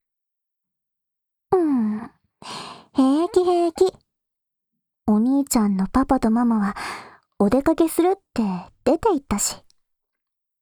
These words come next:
それに、別にこれくらい、見つかったってなんともないって。私たち、恋人同士なんだから。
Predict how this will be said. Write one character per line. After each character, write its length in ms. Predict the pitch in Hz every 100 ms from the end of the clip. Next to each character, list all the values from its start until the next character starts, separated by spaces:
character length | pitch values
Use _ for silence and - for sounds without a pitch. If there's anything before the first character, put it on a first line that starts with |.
| _ _ _ -
そ 260 | - - 220
れ 160 | 277
に、 380 | 330 349 320 254 - - - - - _ _ _
別 300 | - 202 -
に 180 | 262 269
こ 140 | - 202
れ 140 | 254
く 140 | -
ら 220 | 285 269 254
い、 220 | - - _ _ -
見 140 | 190
つ 100 | -
か 120 | - 349
っ 80 | -
た 100 | 392
っ 80 |
て 140 | _ 240
な 500 | 180 165 170 196 190
ん 100 | 269
と 120 | 359
も 100 | 370
な 120 | 381
い 60 | 453
っ 20 | _ -
て。 80 | 370 226 - _ _ _ _ _ _ - - - - - - - _ _ _ _ _
私 560 | 220 - - 311 -
た 160 | - -
ち、 220 | - - - _ _ _ _ _ _ _ _ _ _
恋 320 | - 226 240 269
人 300 | - - 330
同 200 | 359 392
士 140 | -
な 120 | 254
ん 60 | -
だ 120 | -
か 140 | -
ら。 380 | - - - -